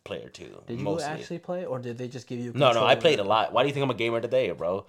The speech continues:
Speaker 2: I don't know. My
Speaker 1: Played a
Speaker 2: si-, I
Speaker 1: lot.
Speaker 2: feel like my sister likes games because I gave her a controller that was not turned on.
Speaker 1: No.
Speaker 2: And I was
Speaker 1: Uh,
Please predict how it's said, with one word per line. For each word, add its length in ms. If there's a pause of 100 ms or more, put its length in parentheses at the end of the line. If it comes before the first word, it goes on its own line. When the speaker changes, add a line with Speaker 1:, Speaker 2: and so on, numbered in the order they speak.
(140)
Speaker 2:
I 80
don't 160
know. 180
My 160
Speaker 1:
Played 120
a 20
Speaker 2:
si-, 40
I 60
Speaker 1:
lot. 100
Speaker 2:
feel 100
like 120
my 100
sister 260
likes 220
games 260
because 180
I 80
gave 200
her 60
a 40
controller 420
that 240
was 180
not 180
turned 200
on. 160 (1120)
Speaker 1:
No. 280 (400)
Speaker 2:
And 80
I 40
was 140
Speaker 1:
Uh, 0